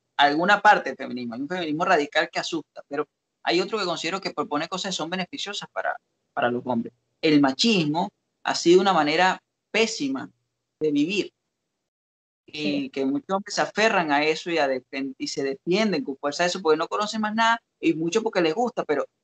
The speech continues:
Speaker 1: ha sido una forma pésima de transitar la vida.
Speaker 2: Sí, porque los cambios dan miedo, y cuando no conocemos qué hacer ante el cambio, nos aferramos a lo conocido,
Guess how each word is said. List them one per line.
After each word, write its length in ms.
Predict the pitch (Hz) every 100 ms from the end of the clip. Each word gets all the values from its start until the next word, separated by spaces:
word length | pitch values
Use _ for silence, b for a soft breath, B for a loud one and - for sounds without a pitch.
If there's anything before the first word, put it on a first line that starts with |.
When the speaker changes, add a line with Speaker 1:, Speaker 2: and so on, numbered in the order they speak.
| -
Speaker 1:
ha 60 | 143
sido 240 | - 214
una 160 | 226 208 226
forma 400 | 214 214 214 214 -
pésima 400 | 226 233 240 196
de 60 |
transitar 460 | - 151 151 143 147
la 120 | 151
vida. 260 | 135 73 - _ _
Speaker 2:
Sí, 300 | - 269 302
porque 220 | 254 208
los 140 | 202
cambios 320 | 202 208 226 254
dan 180 | 269
miedo, 440 | 262 285 269 - 233
y 100 | - 202
cuando 260 | 202 196
no 180 | 202 208
conocemos 680 | 262 294 294 294 254 226 214
qué 180 | - 220
hacer 300 | 226 - 254
ante 240 | 254 254 262
el 80 | 254
cambio, 480 | 277 226 220 311 277
nos 180 | 226 220
aferramos 540 | 214 202 202 196 233
a 60 | 240
lo 140 | 233
conocido, 520 | 214 214 220 302 349